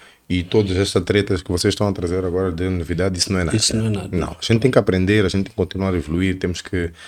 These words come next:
Speaker 1: eh, temos que estudar, né? Temos que adquirir conhecimento e evoluir também, tá? Porque se a gente quer fazer parte disto, né? Até porque nós trabalhamos com clientes e tudo mais, nós temos que sempre trazer técnicas novas, né?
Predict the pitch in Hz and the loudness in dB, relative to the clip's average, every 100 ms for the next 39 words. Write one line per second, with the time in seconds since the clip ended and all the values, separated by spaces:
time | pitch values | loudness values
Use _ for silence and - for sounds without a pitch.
0 | - - - - 76 76 87 90 - - | -20 -20 -10 -8 -6 -2 2 2 0 -6
1 | - 90 82 85 82 85 80 78 85 - | -2 0 2 2 2 -2 -6 -6 -6 -8
2 | - 82 - 82 71 - 82 87 87 - | -8 -6 -4 -4 -4 -4 -4 -2 -2 0
3 | 82 92 104 78 76 104 85 90 95 120 | 0 0 0 -4 -4 -4 -2 2 6 4
4 | 123 87 95 107 82 87 82 87 87 92 | 4 0 0 0 -2 -4 -4 -2 -2 -4
5 | - _ - 101 - 80 87 92 98 - | -8 _ 0 0 0 -4 0 0 0 -2
6 | 78 98 110 87 98 - - - - - | -4 -4 -4 -4 -6 -6 -16 -20 -14 -8
7 | - 87 85 87 - 82 78 82 80 85 | -2 -2 -2 -4 -2 -4 -2 -4 -6 -8
8 | 78 117 113 98 95 85 - - 80 82 | 0 2 4 4 0 -2 -6 -6 -4 -2
9 | 90 - 90 90 - 104 107 - - 110 | -2 -2 -2 -2 -2 -4 -4 -6 -6 -6
10 | - 110 107 110 127 143 139 143 98 117 | -2 -2 0 2 2 2 0 -2 0 -2
11 | 80 78 101 | -4 -6 -8